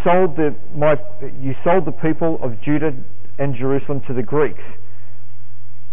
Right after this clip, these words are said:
that you might send them far from their homeland." Now, he-, here is Israel being plundered by these local powers. Again, i-, i-, it's pretty hard to date that. It's not that it's necessarily before the exile or after the exile.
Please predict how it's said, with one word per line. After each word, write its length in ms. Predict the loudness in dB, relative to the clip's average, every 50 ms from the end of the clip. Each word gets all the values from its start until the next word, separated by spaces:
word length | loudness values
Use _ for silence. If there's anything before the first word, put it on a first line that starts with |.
| 0 0
that 160 | 0 2 2
you 140 | 2 2 2
might 260 | 2 2 2 2 0 0 0 0
send 180 | 0 0 0 0
them 160 | 0 0 0 0 0
far 180 | 0 0 0
from 200 | 0 0 0 0
their 140 | 0 0 0
homeland." 580 | 0 0 0 0 0 0 0 0 0 0 -2 -2 -2 -2 -2 -2 -2 0 0 0
Now, 160 | 0 2 2
he-, 200 | 2 2 0 0
here 260 | 0 0 2 2 2
is 80 | 2 2
Israel 420 | 0 0 0 0 0 2 2 2
being 300 | 2 0 0 0 0 0
plundered 540 | -2 -2 -2 0 0 0 0 0 0 0 0
by 180 | 0 0 0 0
these 220 | 0 0 0 0 0
local 300 | 0 0 0 0 0 -2
powers. 280 | -2 -2 0 0 -2 -2
Again, 340 | -2 -2 -2 0 0 0 0 -2 0 0 0 0 0 0 0 0 0 -2
i-, 60 | -2
i-, 60 | -2 -2
it's 280 | -2 -2 0 0 0 0 0
pretty 160 | 0 0 -2
hard 240 | -2 -2 -2 -2 -2
to 80 | -2
date 280 | -2 0 0 0 0 -2
that. 120 | -2 -2
It's 140 | -2 -2 -2
not 160 | -2 0 0
that 100 | -2 -2
it's 160 | -2 -2 -2
necessarily 560 | -2 -2 -2 -2 -2 -2 -2 0 0 0 0 -2
before 460 | -2 -2 -2 -2 0 0 0 0 0
the 100 | 0 -2
exile 380 | -2 -2 -2 -2 -2 0 0 0
or 140 | 0 0 0
after 260 | 0 0 -2 -2 -2
the 60 | -2
exile. 500 | -2 -2 -2 -2 0 0 0 0 0 0